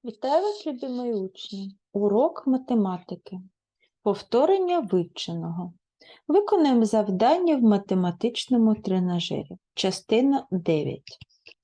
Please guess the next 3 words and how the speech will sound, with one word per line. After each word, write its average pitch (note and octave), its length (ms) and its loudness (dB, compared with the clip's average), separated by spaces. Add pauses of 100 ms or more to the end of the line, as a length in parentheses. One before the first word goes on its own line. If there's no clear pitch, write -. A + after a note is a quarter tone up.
(360)
Розгортаємо A3 1160 2 (1900)
сторіночку A3+ 1120 0 (100)
першу. - 500 -4